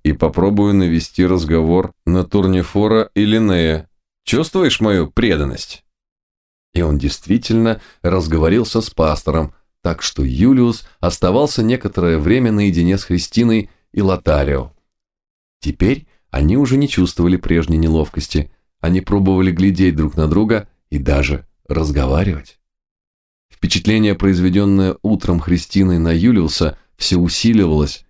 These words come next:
и становилось глубже. Он никогда еще не встречал такого живого и ясного личика, в котором можно было прочесть, как в открытой книге, все чистые порывы девственной души.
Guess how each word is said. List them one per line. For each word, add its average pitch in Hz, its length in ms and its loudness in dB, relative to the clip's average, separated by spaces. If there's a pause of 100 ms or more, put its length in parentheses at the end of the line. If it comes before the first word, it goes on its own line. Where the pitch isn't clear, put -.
и 80 80 -2
становилось 76 580 0
глубже. 73 560 -2 (840)
Он 76 140 -2
никогда 73 460 0
еще 82 260 0
не 80 60 0
встречал 73 400 -2
такого 71 360 -4
живого 71 580 0 (200)
и 71 80 -4
ясного 76 540 0
личика, 73 640 -2 (180)
в - 80 -20
котором 76 340 0
можно 73 320 0
было 71 240 0
прочесть, 76 540 -2
как 73 180 -4
в 73 40 -2
открытой 80 420 0
книге, 80 520 0 (180)
все - 200 -4
чистые 95 480 0
порывы 82 600 0 (140)
девственной 76 520 0
души. 69 500 -4